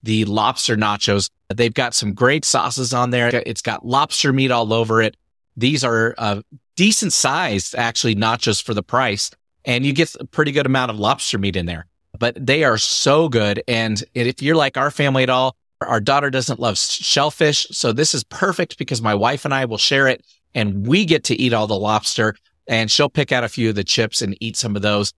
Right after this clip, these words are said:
But they are big enough to share. And we do recommend the lobster nachos over at the Lamplight Lounge. That's the best item in the park, I think, as far as food goes.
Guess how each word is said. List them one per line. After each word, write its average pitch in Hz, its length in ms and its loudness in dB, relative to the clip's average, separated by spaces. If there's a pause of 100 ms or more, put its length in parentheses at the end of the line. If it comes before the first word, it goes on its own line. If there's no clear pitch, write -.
(180)
But 110 160 -2
they 139 140 2
are 156 100 2
big 131 240 0
enough 120 200 -4
to 107 100 -2
share. 98 480 2
And 110 160 -4
we 110 100 0
do 131 220 2
recommend 117 440 0
the 104 60 -2
lobster 98 400 -2
nachos 95 460 -2
over 95 140 0
at 92 120 -6
the 101 80 -10
Lamplight 98 480 -2
Lounge. 98 380 -2 (320)
That's 127 280 -4
the 117 120 -2
best 131 200 -2
item 123 220 0
in 110 60 -2
the 104 80 -2
park, 104 360 -2
I 107 160 -2
think, - 360 -8
as - 100 -6
far 104 180 -2
as 92 80 -4
food 101 280 -6
goes. - 320 -10